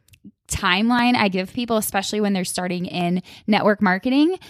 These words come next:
which is such an amazing business and you can get results right away. But if you really want the results you're looking for,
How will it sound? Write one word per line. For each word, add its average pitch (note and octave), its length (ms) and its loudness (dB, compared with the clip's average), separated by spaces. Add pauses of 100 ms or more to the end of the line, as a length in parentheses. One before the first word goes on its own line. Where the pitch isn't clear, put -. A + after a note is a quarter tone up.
(100)
which A3+ 160 0
is B3+ 100 4
such D#4 220 2
an C#4 100 6
amazing G#3+ 440 4
business G3 400 2
and F#3+ 100 2
you A#3 80 2
can B3+ 160 2
get G3+ 160 2
results F#3+ 400 -2
right F3 160 -4
away. G#3 320 2
But F#3 140 -4
if F#3 120 -8
you G3 120 0
really C4 260 2
want A3+ 240 2
the F#3+ 80 0
results F#3+ 380 -2
you're F#3+ 80 0
looking F3+ 280 -2
for, C#4+ 340 0